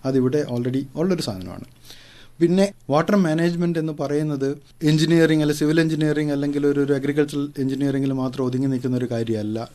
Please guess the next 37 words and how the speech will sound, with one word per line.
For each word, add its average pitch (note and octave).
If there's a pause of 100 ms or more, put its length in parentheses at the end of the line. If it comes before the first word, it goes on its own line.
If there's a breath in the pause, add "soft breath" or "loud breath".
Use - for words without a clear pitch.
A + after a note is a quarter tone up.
It, B2
it B2+
involves C3+
an B2+
interdisciplinary B2 (120)
team G2+
now. E2+ (440 loud breath)
കാര്യം B2+
ഇതിനകത്ത് C3+
എൻവയോൺമെന്റൽ C3
ആസ്പെക്ട്സ് B2
വരുന്നുണ്ട്, A2+ (360 loud breath)
സോഷ്യൽ B2
ആസ്പെക്ട്സ് B2+
വരുന്നുണ്ട്, G#2+
എഞ്ചിനീയറിംഗ് B2
ആസ്പെക്ട്സ് B2
വരുന്നുണ്ട്. G2 (460 loud breath)
അപ്പോൾ C3+
ഒരു C3+
interdisciplinary D#3
team, B2+
അങ്ങനെയാണ് E3+
ഇവിടുത്തെ, D#3
ഏഹ്, D3 (300)
കംപ്ലീറ്റ് C3
സിസ്റ്റം B2+
വർക്ക് A2
ചെയ്യുന്നത്. F#2+ (400 loud breath)
It's -
not E3
managed C#3+
by C3+
an B2+
individual B2
department. G#2+
It's B2+